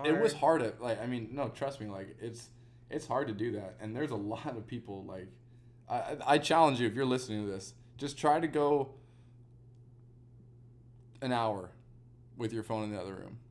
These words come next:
Speaker 2: Yeah.
Speaker 1: And not think about it, and not worry about it, and not think of, like,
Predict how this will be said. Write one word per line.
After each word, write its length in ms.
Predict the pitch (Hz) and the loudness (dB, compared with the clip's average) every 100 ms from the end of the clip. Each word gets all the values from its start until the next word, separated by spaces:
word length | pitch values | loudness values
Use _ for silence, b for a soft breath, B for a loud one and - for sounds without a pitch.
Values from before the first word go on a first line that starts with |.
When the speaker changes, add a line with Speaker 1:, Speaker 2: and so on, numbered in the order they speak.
| - - 165 | -20 -18 -16
Speaker 2:
Yeah. 120 | 151 147 | -14 -4
Speaker 1:
And 140 | 123 127 | 0 2
not 260 | 123 113 | 2 0
think 160 | 117 107 | -4 -4
about 260 | 101 95 | -6 -8
it, 80 | - 127 - 123 | -10 -14 -12 -2
and 100 | 135 | 4
not 200 | 131 123 | 4 4
worry 220 | 117 113 | 2 2
about 320 | 107 104 95 | 2 -2 -2
it, 120 | 95 - - | -8 -12 -6
and 120 | 117 | -2
not 240 | 117 110 - | -2 -2 -4
think 180 | 110 107 | -6 -4
of, 220 | 104 104 | -8 -8
like, 340 | 101 98 - | -8 -8 -12